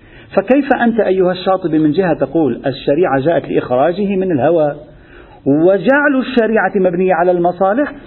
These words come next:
تكريس لهواه؟ يعني ما معنى تكريس لهواه؟ يعني إقرار برغبته في أن يصل إلى مصالحه، غاية الأمر تقول له: "هذه مصالحك". هو شعر أن هذا تناقض فأراد أن يحله، يعني بهذا المعنى. من هذه القاعدة يستخرج الشاطبي نتيجة، يقول:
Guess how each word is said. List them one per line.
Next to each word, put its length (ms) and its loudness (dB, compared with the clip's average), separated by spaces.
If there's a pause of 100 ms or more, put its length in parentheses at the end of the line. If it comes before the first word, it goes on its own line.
(200)
تكريس 560 2 (140)
لهواه؟ 320 2
يعني 260 -4
ما 100 2
معنى 300 0
تكريس 240 -4
لهواه؟ 220 2 (260)
يعني 240 0
إقرار 600 0
برغبته 1120 2
في 180 0
أن 80 0
يصل 300 0
إلى 240 2
مصالحه، 480 0
غاية 220 2
الأمر 240 0 (120)
تقول 140 2
له: 180 2
"هذه 160 0
مصالحك". 460 -4 (640)
هو 100 2
شعر 380 0
أن 100 0
هذا 240 0
تناقض 320 0
فأراد 340 -2
أن 120 -6
يحله، 480 -10 (500)
يعني 120 -6
بهذا 260 -2
المعنى. 420 -6 (1300)
من 180 4
هذه 360 2
القاعدة 460 0
يستخرج 480 0
الشاطبي 600 0
نتيجة، 520 0
يقول: 480 0